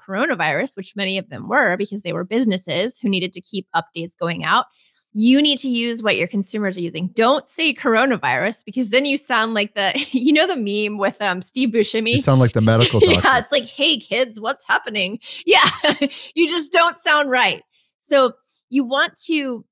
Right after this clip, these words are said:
Speaker 1: look at those conversations that are happening and figure out how to mirror some of that language, especially when you're thinking about those opinion and feelings posts. If your community or audience doesn't use the word love,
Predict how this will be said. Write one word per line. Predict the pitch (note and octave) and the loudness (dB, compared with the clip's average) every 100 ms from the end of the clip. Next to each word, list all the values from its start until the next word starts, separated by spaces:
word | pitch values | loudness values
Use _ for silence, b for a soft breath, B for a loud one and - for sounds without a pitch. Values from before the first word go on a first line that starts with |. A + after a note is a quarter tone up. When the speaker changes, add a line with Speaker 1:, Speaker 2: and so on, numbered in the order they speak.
| _ | _
Speaker 1:
look | G#3 G3 A#3+ D#4+ - - | -10 0 2 2 0 -4
at | C4 B3+ - - - | -2 -2 -4 -14 -8
those | A#3+ A3 | -4 -4
conversations | - C4 A#3 A#3 A#3 - A3 G#3 G#3+ G3+ | -4 -4 -2 -4 -10 -8 -8 -8 -10 -10
that | G#3 | -8
are | G3 | -8
happening | G3+ F#3+ F#3+ G3 F#3+ G3+ | -6 -6 -6 -8 -8 -8
and | G#3 | -10
figure | B3+ C4 | -10 -6
out | C4+ | -4
how | - A#3+ | -6 -6
to | G3+ | -4
mirror | G3+ G3+ G#3+ B3+ D4+ G3+ D#3 | -4 -6 -4 -2 -2 -2 -4
some | F#3 - A3 | -8 -8 -8
of | G3+ | -4
that | G3 D3+ F3+ | -4 -4 -4
language, | F3+ G#3+ A3 - - - - - | -6 -6 -6 -10 -12 -14 -14 -10
especially | - D#4 D#4+ | -6 -4 -4
when | C4+ | -4
you're | A3+ | -4
thinking | C4 C4+ C#4 | -6 -10 -10
about | A3 F3 | -6 -4
those | G#3 G#3 | -6 -12
opinion | G#3 - B3 A3+ F#3 _ - | -12 -6 -4 -4 -10 _ -8
and | G3+ - | -8 -6
feelings | B3 G#4 B3 D3+ - - | -4 -2 -2 -6 -12 -10
posts. | F3+ - - - b b - | -8 -8 -14 -20 b b -12
If | G#3 | -2
your | C4+ | -2
community | F4 E4+ C#4 C#4 C4 A#3+ A#3 A3+ | -2 -4 -4 -2 -2 -4 -4 -2
or | - | -2
audience | - A#3 B3+ G#3 G3+ | 0 0 0 -4 -8
doesn't | A3+ G#3+ E3 | -10 -10 -8
use | A3 G#3 | -8 -8
the | F#3+ | -6
word | F#3 F3+ | -6 -6
love, | F#3+ A#3+ G#3+ F#3 F#3 | 0 2 2 0 -4